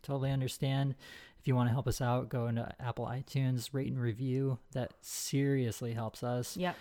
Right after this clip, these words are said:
Speaker 2: five,
Speaker 1: Because
Speaker 2: five star ratings.
Speaker 1: <laughs> I don't even think it has to be five star. I think that it's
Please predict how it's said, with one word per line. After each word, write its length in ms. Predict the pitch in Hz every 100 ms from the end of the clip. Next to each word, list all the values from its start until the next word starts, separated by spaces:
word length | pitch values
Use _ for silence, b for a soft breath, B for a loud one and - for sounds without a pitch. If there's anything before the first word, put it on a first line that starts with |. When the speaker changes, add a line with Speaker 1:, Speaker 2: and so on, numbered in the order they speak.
| -
Speaker 2:
five, 140 | 196
Speaker 1:
Because 320 | 160 131 107 - -
Speaker 2:
five 240 | 196 196
star 240 | - 220 208
ratings. 640 | 196 196 185 180 - - -
Speaker 1:
<laughs> 1000 | - - - - - 220 185 - -
I 60 | 165
don't 160 | 185 190
even 180 | 190
think 180 | 147 151
it 100 | 156
has 200 | 131 135
to 80 | -
be 120 | 139
five 260 | 131 127 127
star. 380 | - 120 117 151
I 160 | 143
think 300 | 135 147 - -
that 320 | 135 135 127 -
it's 260 | 147 -